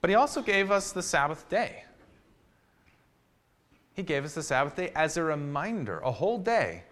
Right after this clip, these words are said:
each week to help remind us what he's done. Deuteronomy five fifteen, "You shall remember that you were a slave in the land of Egypt." This is a, a repetition of the fourth commandment.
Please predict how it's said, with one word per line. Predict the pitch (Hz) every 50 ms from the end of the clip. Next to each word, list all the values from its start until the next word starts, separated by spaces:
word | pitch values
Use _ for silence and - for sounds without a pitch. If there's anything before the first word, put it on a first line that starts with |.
| - -
each | 175 202 202 190 -
week | 190 202 196 156 131 - - - - - _ _
to | - - 139
help | - 135 131 131 - -
remind | 135 131 131 120 107 98 95 101 101 104
us | 113 113 - -
what | 95 92 95
he's | 110 127 131 -
done. | - 196 202 151 92 78 82 - - _ _ _ _ _ _ _ _ _ _ _ _ _ _ _ _ _ _ _ _ _ _ _ _ _ _ -
Deuteronomy | 143 147 139 135 135 135 139 135 127
five | - - 139 131 135 131
fifteen, | - 143 127 - - - - 170 147 123 110 - - - - _ _
"You | - 143 139
shall | 135 - 165 147 139
remember | 135 135 131 127 127 131 139 165 196 214 214 214 208 214 202
that | 160 160 -
you | 139 135 143 147
were | 143 135 127
a | 120
slave | 113 - - - 147 147 151 165 170 170 147
in | 139
the | 131 120
land | 120 120 123 127 127 127
of | 123 101
Egypt." | 101 92 92 90 - - 82 80 -
This | - 175 -
is | 208 175 156
a, | 160 143 - - - - - -
a | - 113
repetition | 117 131 143 - 151 139 - - 160 147 - - 135 110 104 - - -
of | 117 113 110
the | 113 107 101 - - - - _ _ _ -
fourth | - - 127 120 117 110 - -
commandment. | - - 113 107 104 104 107 107 107 92 85 80 82